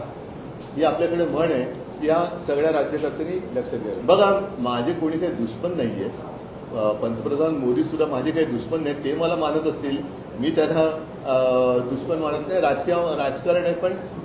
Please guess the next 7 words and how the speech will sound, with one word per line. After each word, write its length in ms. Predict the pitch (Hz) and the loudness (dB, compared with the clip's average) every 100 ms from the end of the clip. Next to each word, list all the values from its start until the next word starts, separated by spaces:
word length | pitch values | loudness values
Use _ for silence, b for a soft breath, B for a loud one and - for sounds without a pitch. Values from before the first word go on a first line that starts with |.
| - | 0
ज्या 100 | 160 | 2
पद्धतीने 680 | 185 - 143 170 170 196 202 | 2 2 0 0 0 2 2
ते 80 | 190 | 2
शिवसेना 440 | 160 165 - 190 | 2 0 0 -2
खतम 400 | 185 - 139 214 | -2 -2 0 0
करायला 300 | 226 208 185 | 2 4 4
निघाले, 380 | 151 135 120 | 4 2 2